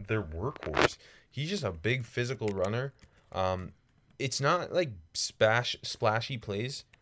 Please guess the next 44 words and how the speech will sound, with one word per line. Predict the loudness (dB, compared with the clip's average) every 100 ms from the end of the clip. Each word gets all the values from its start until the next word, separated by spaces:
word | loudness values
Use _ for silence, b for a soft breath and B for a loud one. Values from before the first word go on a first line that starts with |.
| b b -8
but | 2 2
it's | 2 0
just | -2 -4 -6
consistent, | -6 -2 -2 -4 -4
like, | -4 -6
seven | 0 2 4 2
yards | 2 2 0
a |
pop. | -2 0 0 0 -10 -20 b b b b _
And | 0 2 4 2 0 -8 _ _ _
I, | 2 2
I, | 4 4 4
I | 2
think | 0
for | -4
a | -6
team | -2 -2
who | 0
wants | 0 2
a |
guy | 4 6
who's | 4
gonna | 0 -2
be | 0
able | -2 -2
to |
play | -2 -4
special | 0 2 2 -2
teams, | -6 -10 -10 -12 -16 b b b b b -6
um, | -2 0 -2 -4 -6 -10 -14 _ _ _ _ _ _
I | -2
mean, | 2 2 0
how | 0
many | 0 2
running | 2 4
backs | 4 4 0
in |
the | -4
country | -2 -2 -2
have | 0 -2
forty-eight | -2 -2 -2 -4 -8
tackles | -6 -4 -6 -10 -12
last | -12 -14
year? | -16